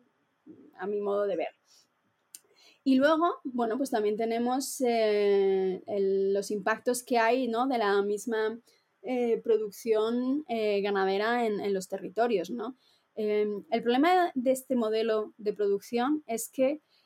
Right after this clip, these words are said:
algo que podría ser, bueno, que tener, tener cierto sentido y ser más o menos beneficioso, lo convertimos en, en una aberración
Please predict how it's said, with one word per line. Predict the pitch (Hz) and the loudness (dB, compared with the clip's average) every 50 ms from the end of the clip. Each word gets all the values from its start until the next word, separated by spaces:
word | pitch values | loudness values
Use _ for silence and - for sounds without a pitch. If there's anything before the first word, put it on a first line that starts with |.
| _ _ | _ _
algo | - 226 254 269 294 302 330 330 330 - _ _ _ _ _ _ _ | 0 2 2 4 4 4 4 4 0 -6 _ _ _ _ _ _ _
que | - 262 233 | -2 -2 0
podría | 233 233 220 226 240 247 254 247 240 240 240 226 - - _ _ _ _ _ - | 2 2 2 2 2 2 2 2 4 2 2 0 -2 -6 _ _ _ _ _ -12
ser, | 202 - - - - 262 240 233 226 196 180 - _ _ _ _ _ _ | -6 -6 -4 -2 0 0 0 0 0 -4 -10 -16 _ _ _ _ _ _
bueno, | _ - 226 220 220 | _ -4 -4 -2 -4
que | 226 | -4
tener, | 196 208 208 208 214 220 202 - | -4 -2 -2 0 0 0 -2 -2
tener | - 214 220 220 - | -2 -2 -2 -2 -2
cierto | - 226 214 - 214 | -4 -2 -2 -4 -4
sentido | - 214 196 190 240 262 262 247 220 - | -4 -6 -6 -4 -4 -4 0 0 -2 -2
y | - 202 | -2 -8
ser | 185 214 202 | -8 -6 -6
más | 214 214 196 | -6 -6 -4
o | 214 | -4
menos | 220 214 214 196 | -4 -4 -4 -4
beneficioso, | 214 208 214 196 208 196 214 220 226 226 - 262 302 302 _ - - - _ | -4 -4 -4 -4 -4 -4 -2 -4 -4 -4 -6 -8 -8 -8 _ -20 -20 -20 _
lo | _ 220 208 | _ -2 0
convertimos | 208 220 220 214 202 202 - 247 247 254 269 277 302 294 - - | 0 0 0 0 -2 -2 -2 0 0 2 2 2 0 -2 -4 -4
en, | - 214 208 202 202 196 190 | -2 -2 0 0 0 -2 -2
en | - 190 196 | -2 -2 -2
una | 202 220 240 | 0 0 2
aberración | 247 247 247 247 233 - _ 240 240 240 254 277 302 | 0 2 2 0 0 -2 _ -2 -2 0 0 -2 -2